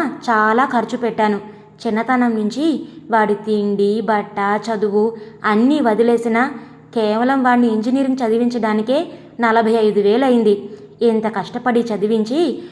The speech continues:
వాడు మూడు వేలు సంపాదిస్తూ ఉండగా వాణ్ణిప్పుడు నీకెందుకు అప్పచెప్పాలి?" ప్రశ్నార్థకంగా చూశారు. సునీతకి వెంటనే జవాబు తట్టలేదు.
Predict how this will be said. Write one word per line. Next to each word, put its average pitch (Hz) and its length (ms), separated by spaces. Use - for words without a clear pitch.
వాడు 262 220
మూడు 226 320
వేలు 220 240
సంపాదిస్తూ 254 680
ఉండగా 233 400
వాణ్ణిప్పుడు 285 480
నీకెందుకు 262 480
అప్పచెప్పాలి?" 294 840
ప్రశ్నార్థకంగా 240 800
చూశారు. 214 500
సునీతకి 233 760
వెంటనే 240 440
జవాబు 240 380
తట్టలేదు. 226 680